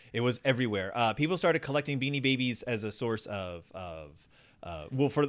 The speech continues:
for, for the fact that they were going to be worth a lot of money one day. Again, this is the beginning of eBay, the beginning of online, uh,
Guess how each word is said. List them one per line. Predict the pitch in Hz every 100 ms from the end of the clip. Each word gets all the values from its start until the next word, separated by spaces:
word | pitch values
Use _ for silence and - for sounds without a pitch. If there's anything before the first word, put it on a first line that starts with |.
| 139
for, | 156 160
for | 156 190 220
the |
fact | 185 156 151 131
that | 135 123 113 - - _ _ _
they | - 131
were | 151 147
going | 139 156 156
to |
be | 147
worth | 147 127 127
a | 120 123
lot | 113 110
of | 117 107
money | 113 127 117
one | 98 92
day. | 87
Again, | 101
this | 120 135
is | 147
the | 160
beginning | 175 131 147 190 208
of | 202
eBay, | 175 175 180 135 110
the | 104
beginning | 123 110 127 156 175
of | 156
online, | - 143 151 147 143 135 135 135
uh, | 131 123 110 101 95